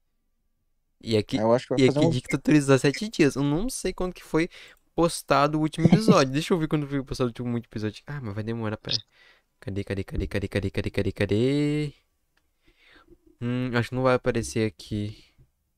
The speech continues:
Speaker 1: Hum, ah, aqui, ó. Aqui, ó, Jura-, ah, não, Jurassic Park.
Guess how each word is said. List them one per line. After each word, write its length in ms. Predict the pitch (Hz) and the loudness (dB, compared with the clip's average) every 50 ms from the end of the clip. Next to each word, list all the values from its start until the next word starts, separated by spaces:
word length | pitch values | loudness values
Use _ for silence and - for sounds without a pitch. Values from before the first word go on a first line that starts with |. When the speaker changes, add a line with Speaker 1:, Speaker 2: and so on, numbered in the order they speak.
| - _ _ _ _ _ - - _ _ _ _ _ _ _ _ _ _ _ _ _ - | -20 _ _ _ _ _ -20 -20 _ _ _ _ _ _ _ _ _ _ _ _ _ -12
Speaker 1:
Hum, 840 | 107 101 98 98 95 98 95 95 95 95 92 92 95 95 95 92 92 - - | -10 -8 -6 -6 -6 -6 -6 -6 -6 -6 -6 -6 -8 -6 -8 -8 -10 -12 -14
ah, 240 | - - 120 120 98 90 | -10 -4 -2 -2 -2 -2
aqui, 220 | 90 - - 131 | -4 -4 -4 -2
ó. 140 | 117 101 95 - - - _ _ _ _ _ _ _ _ _ _ _ _ _ _ | -2 -2 -4 -6 -14 -20 _ _ _ _ _ _ _ _ _ _ _ _ _ _
Aqui, 240 | 190 190 - - | -4 -4 -2 0
ó, 80 | 240 190 | 0 0
Jura-, 440 | 135 - 135 135 120 117 117 135 - | 0 2 0 0 2 2 0 0 -2
ah, 140 | 143 143 156 | -4 -4 -4
não, 120 | 156 147 | -4 -4
Jurassic 420 | 131 123 123 120 127 - - - - | -4 -2 0 0 -2 -2 -6 -12 -16
Park. 500 | - - 123 120 127 139 - - - | -10 -6 -6 -4 -4 -6 -8 -12 -16